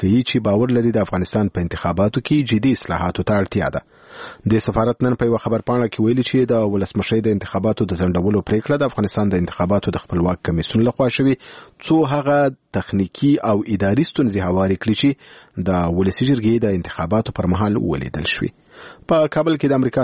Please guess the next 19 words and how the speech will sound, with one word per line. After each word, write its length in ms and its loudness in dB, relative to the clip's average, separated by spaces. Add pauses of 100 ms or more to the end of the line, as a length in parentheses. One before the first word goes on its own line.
سفارت 340 -4
وروسته 300 -2
له 80 2
هغې 180 0
د 120 0
افغانستان 400 0
د 100 0
ولسمشرۍ 480 -2
د 80 0
انتخاباتو 500 -2
د 80 -10
ځنډېدو 360 0 (120)
په 80 0
اړه 180 -2
دا 120 -2
څرګندونې 640 0
کوي 200 2
چې 80 2 (540)
د 20 2